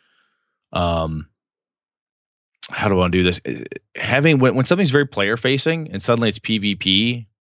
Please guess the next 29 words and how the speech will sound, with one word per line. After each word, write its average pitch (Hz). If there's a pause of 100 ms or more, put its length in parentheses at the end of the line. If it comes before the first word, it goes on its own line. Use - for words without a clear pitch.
(840)
how, -
how 120
can 139
you 127
have 110
player-facing 117
when 113
you 104
have 101
two 104
players, 90
right? 90
Each 92
player 101
is 92
doing 95
their 92
own. 95
It, 85
it 90
gets 95
kinda 90
wonky. 90
So -
sometimes 101
having 90
an 87
opposed 101
role 85